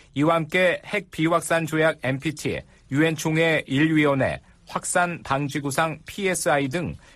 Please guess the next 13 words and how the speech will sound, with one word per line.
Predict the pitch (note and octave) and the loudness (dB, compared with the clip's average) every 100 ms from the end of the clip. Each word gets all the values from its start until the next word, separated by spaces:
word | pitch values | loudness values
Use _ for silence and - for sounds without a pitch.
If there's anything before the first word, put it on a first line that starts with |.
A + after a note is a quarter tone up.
| - | -4
양자 | B2 B2 C#3+ C#3+ D#3 D#3 | 0 2 0 0 2 2
다자 | - C3 C#3+ | 0 -4 -4
차원의 | D#3 D3+ C#3+ D#3+ C#3+ - | -2 -2 -2 -2 -4 -4
비확산, | D3+ D3+ D3+ - B2 D2+ - | -2 0 0 0 -2 -4 -10
반확산 | - B2 D3 D3 - D#3 D3 | -4 -2 -2 -4 -4 -2 -2
협력을 | C#3+ C#3 C3 D#3+ D#3+ - - - | -2 0 0 0 -2 -6 -18 -6
더욱 | B2 D3 D3+ | -2 0 -2
강화해 | - A#2 C#3 D#3+ E3 | -4 -2 2 2 2
나가기로 | D#3 C#3+ C3+ C3 | 0 0 -2 -2
했다고 | A#2+ - A#2 D3+ C#3+ | -4 -2 -4 -2 -2
한국 | D#3 D3+ D3 A2 | -2 -4 -4 -4
외교부는 | A#2+ C3 A#2 G#2 F#2+ | -4 -2 -2 -4 -6
덧붙였습니다. | F#2+ - - D#2+ E2+ D2+ D2+ | -8 -10 -10 -8 -8 -6 -8